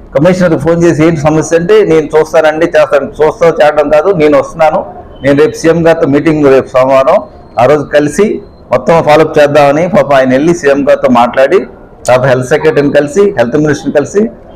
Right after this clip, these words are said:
సెంట్రల్ మినిస్టర్ని కలిసి ఇంత కృషి చేస్తే కానీ ఈ రోజున ఈ సీట్లు రివైవ్ అవ్వాల. ఇంత దుర్భర స్థితికి ఎందుకు వచ్చింది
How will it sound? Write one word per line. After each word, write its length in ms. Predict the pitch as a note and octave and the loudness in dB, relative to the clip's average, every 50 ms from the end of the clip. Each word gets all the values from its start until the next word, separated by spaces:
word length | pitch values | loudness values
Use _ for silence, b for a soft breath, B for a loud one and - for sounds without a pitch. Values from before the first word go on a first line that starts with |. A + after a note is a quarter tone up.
| - - - | -18 -4 -2
సెంట్రల్ 280 | F#3 F#3 F3 D#3+ D#3+ | -2 0 0 0 0
మినిస్టర్ని 400 | D#3 D#3 D3+ C3+ - D3 C#3+ C#3 | 0 0 -2 -2 -2 0 0 0
కలిసి 420 | D3 D3 C#3 - F#3+ G#3 A3 - - - - - - - - - - - - - - - - - - - - - - A#2+ | 0 -2 0 0 0 0 -2 -2 -6 -14 -20 -20 -20 -20 -20 -20 -20 -20 -20 -20 -20 -20 -20 -20 -20 -20 -20 -10 -4 -2
ఇంత 200 | C#3 D3 - - | 0 0 0 -2
కృషి 340 | - - D#3 E3+ D3+ F3+ F#3 | -2 0 -2 0 2 0 0
చేస్తే 460 | F3+ F#3 F#3+ F#3 F#3+ F#3+ G3+ G3 F#3 | 2 2 2 2 2 2 2 2 2
కానీ 300 | F#3 F3+ F#3 F#3+ A3+ A#3+ | 2 2 2 2 2 2
ఈ 160 | G#3+ E3+ E3+ | 2 2 2
రోజున 300 | F3 F#3+ G3+ G3+ G#3+ A3+ | 4 4 2 2 2 2
ఈ 200 | G#3+ F3+ E3 D#3+ | 2 2 2 0
సీట్లు 340 | D#3 F3 F#3 F#3+ F#3 E3 D3+ | 2 2 0 2 2 2 2
రివైవ్ 320 | D#3+ E3 F3+ F#3 F3 E3 | 2 4 4 4 4 4
అవ్వాల. 280 | E3 D#3 D3+ D3+ C#3+ C#3+ - - - - - - - - - - - - - | 4 2 4 2 2 2 0 -4 -10 -14 -18 -20 -20 -20 -20 -20 -20 -8 -4
ఇంత 160 | D3 E3 F#3+ F#3 | -2 0 0 2
దుర్భర 340 | D#3+ F#3+ G3 G3 A3+ G#3+ | 2 2 2 2 2 2
స్థితికి 380 | - G3 G#3+ G3 F3+ G#3 G3 G3 | 2 2 0 0 0 2 2 2
ఎందుకు 200 | G3+ G3+ G3+ G#3 | 2 2 2 0
వచ్చింది 580 | G#3 - - G#3+ G#3+ G#3+ G#3+ A3 G#3+ A3 - | 0 0 0 0 2 2 2 2 0 -2 -4